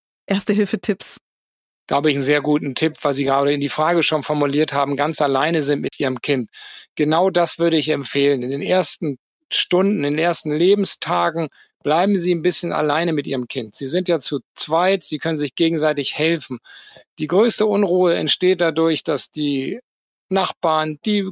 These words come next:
Speaker 2: Großeltern, die Schwestern, alle wollen sofort das Baby sehen. Und es ist eine sehr anstrengende Zeit am Anfang. Die Mütter müssen dann schlafen, wenn das Kind gerade schläft. Das ist ja fremdbestimmt. Das Kind kommt nachts mehrere Male. Und dann müssen sie tagsüber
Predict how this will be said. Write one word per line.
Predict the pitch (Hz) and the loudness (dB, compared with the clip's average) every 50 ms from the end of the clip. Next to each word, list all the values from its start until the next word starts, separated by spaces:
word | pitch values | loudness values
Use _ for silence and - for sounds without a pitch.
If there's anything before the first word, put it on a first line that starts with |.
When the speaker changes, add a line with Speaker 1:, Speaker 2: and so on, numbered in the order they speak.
| 165 | -10
Speaker 2:
Großeltern, | - - 156 160 175 175 160 - 165 170 160 156 151 - 165 156 156 160 160 151 | -8 -2 0 2 2 2 0 -2 -2 0 0 0 0 0 0 0 0 -2 -4 -4
die | 165 202 208 202 | -2 0 0 2
Schwestern, | - - - - 160 170 165 - - - 165 160 156 | 0 0 0 0 0 0 0 -2 -4 -2 -2 -2 -2
alle | 190 185 180 202 220 214 208 180 | -2 -2 0 0 2 2 0 0
wollen | 165 175 175 180 180 | 0 0 0 0 0
sofort | 165 160 156 - - 175 180 190 - - | -2 -2 -4 -2 0 0 0 0 0 -2
das | 170 151 - | -4 -4 -2
Baby | _ 165 170 180 160 156 | _ 0 0 0 0 0
sehen. | 143 127 131 139 147 170 180 - - - - - - - - - _ _ _ | -2 0 0 2 2 0 -2 -6 -10 -20 -20 -20 -20 -20 -20 -20 _ _ _
Und | - 185 160 160 156 147 - | -2 0 0 0 0 -2 -6
es | 294 285 226 165 143 | -4 -4 -4 -2 0
ist | 190 175 - - - | -2 -2 -4 -4 -4
eine | 170 151 | -4 0
sehr | 151 185 214 226 | 2 2 2 2
anstrengende | 214 214 208 185 - 190 190 190 180 180 160 | 0 0 -2 0 0 0 0 0 0 -2 -2
Zeit | - 165 170 165 | 0 -2 0 0
am | 160 160 165 | 0 -2 0
Anfang. | 170 160 165 151 - 160 156 151 151 143 127 | 0 -2 -2 -2 -2 -2 -2 -2 -2 -4 -4
Die | - 156 | -4 -2
Mütter | 151 165 175 - 170 165 | -2 0 0 0 0 0
müssen | 165 165 - - 156 | 0 -2 -2 -4 -2
dann | 151 165 190 208 | -2 0 0 2
schlafen, | - - 170 170 175 180 165 - 170 | 0 0 0 0 0 0 -2 -4 -4
wenn | 156 156 151 | -2 0 0
das | 147 131 - | 0 -2 0
Kind | - - 240 254 - | -2 -2 -2 -2 -2
gerade | - 175 180 180 180 | -2 -2 0 0 2
schläft. | 160 - - 175 175 175 175 165 - - - _ _ _ | 0 0 0 2 2 2 2 0 -2 -8 -14 _ _ _
Das | - 160 147 - | -4 -4 -4 -2
ist | - 170 - - | -4 -6 -2 -2
ja | 139 131 | -2 -2
fremdbestimmt. | - - - 196 214 220 202 - 196 180 - - - 165 165 165 156 - | -2 -2 0 0 0 0 0 0 0 0 0 0 0 0 0 0 0 0
Das | 147 139 - | 0 0 2
Kind | - 214 214 202 | 0 2 2 2
kommt | - 170 160 160 | 0 -2 -2 0
nachts | 160 156 151 147 - - - | 0 -2 -2 -2 -6 -6 -4
mehrere | 156 156 165 160 151 143 143 | 0 0 2 2 2 0 0
Male. | 139 147 156 165 165 160 160 143 - - - - - - - - - - _ _ _ | 2 2 2 2 4 2 0 0 -2 -12 -20 -20 -20 -20 -20 -20 -20 -20 _ _ _
Und | 190 160 156 170 165 | -2 -2 -2 0 0
dann | 175 175 | 0 2
müssen | 190 196 175 170 170 | 2 2 2 0 -2
sie | 165 165 | -2 -2
tagsüber | - - 180 202 - - - 262 208 175 165 170 165 143 | 0 0 -2 -2 -2 -2 -2 -2 0 2 2 2 2 0